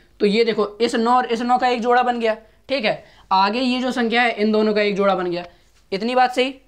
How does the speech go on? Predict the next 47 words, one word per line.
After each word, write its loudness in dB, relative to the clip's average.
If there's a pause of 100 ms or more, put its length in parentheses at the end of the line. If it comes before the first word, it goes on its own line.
चलिए, -10 (280)
अब 2
हमने -4
क्या 0
किया, 0
आपको -4
ये -2
भाग -2
विधि -2
से -4
वर्गमूल 0
निकालना 0
हम -4
सिखा -4
चुके -4
हैं। -4 (240)
अगर 0
आपने -2
नहीं -4
सीखा -4
है -8 (360)
तो -6
कोई 0
बात 0
नहीं -6
है, -4
डिस्क्रिप्शन -6
बॉक्स -2
में -6
इसकी -8
लिंक -4
मिल -4
जाएगी, 0
आप 0
वहाँ -6
से -6
इसको -6
देख -4
सकते -10
हैं। -14 (400)
अब 0
इसके -4
बाद 2
हमने -6
आपको -2
क्या 0
बताया 0